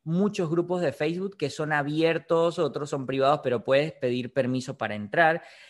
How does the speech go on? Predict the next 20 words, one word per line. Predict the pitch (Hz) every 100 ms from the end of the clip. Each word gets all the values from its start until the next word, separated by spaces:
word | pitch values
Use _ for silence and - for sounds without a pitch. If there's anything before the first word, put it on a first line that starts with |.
| _
Y | 165 165
allí, | 160 151 190 240 208 -
una | 170 180
vez | 175
estando | 170 - 180 175
dentro | 160 139
del | 127 123
grupo, | 180 185 202
yo | 147 151
te | 151
voy | 147
a | 147
recomendar | 143 139 123 113 120 175
que | 190 135
le |
escribas | 120 - 147 156 143
al | 127
administrador | 110 117 113 110 113 131
del | 139 127
grupo | 143 147 185 196